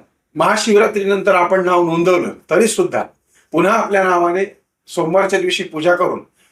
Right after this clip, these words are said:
आपल्याला ते पाठवलं जाईल. तर अशा पद्धतीने प्रत्येकानं शिवरात्रीचा उपवास, पूजा आणि जागरण करावी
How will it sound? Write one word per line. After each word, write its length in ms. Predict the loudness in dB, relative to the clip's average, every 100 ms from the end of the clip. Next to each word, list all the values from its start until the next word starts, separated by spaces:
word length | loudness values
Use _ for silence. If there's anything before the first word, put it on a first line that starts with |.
| -4
आपल्याला 380 | -4 0 0 0
ते 180 | -2
पाठवलं 500 | -6 -2 -2 0 -4
जाईल. 240 | 0 0 0 -12 _ _ _ _
तर 100 | 0
अशा 320 | 2 2 2
पद्धतीने 500 | 0 0 0 0 -2
प्रत्येकानं 640 | 0 -2 0 2 2 2 -2 -10 _ _ -8
शिवरात्रीचा 680 | 0 2 2 2 0 2
उपवास, 560 | 0 2 2 4 2 -4 _ _ -18
पूजा 240 | -4 -2
आणि 200 | -2 -2
जागरण 440 | -2 -4 -2 -6 0
करावी 340 | 2 2